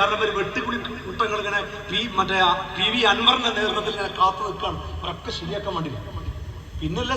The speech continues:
സംഭവം മനസ്സിലായത്, സമത് എന്ന് പറഞ്ഞ ഒരാളോട് ഒരു, ഒരു അവിടെ നാട്ടിലുള്ള ഒരു സ്ത്രീ പറഞ്ഞു,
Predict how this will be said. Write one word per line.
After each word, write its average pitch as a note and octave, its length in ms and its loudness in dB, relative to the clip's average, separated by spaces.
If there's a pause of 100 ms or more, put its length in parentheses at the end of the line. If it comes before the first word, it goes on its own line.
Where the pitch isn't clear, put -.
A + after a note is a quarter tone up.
സംഭവം G#3+ 300 4
മനസ്സിലായത്, G3+ 440 0
സമത് F3+ 300 6
എന്ന് A#3 120 6
പറഞ്ഞ A3+ 140 6
ഒരാളോട് G3+ 440 8
ഒരു, G3 100 2 (460)
ഒരു F#3+ 100 4 (140)
അവിടെ F#3+ 260 6
നാട്ടിലുള്ള F3 360 2
ഒരു - 100 -4
സ്ത്രീ F3 120 -4 (120)
പറഞ്ഞു, F3+ 200 0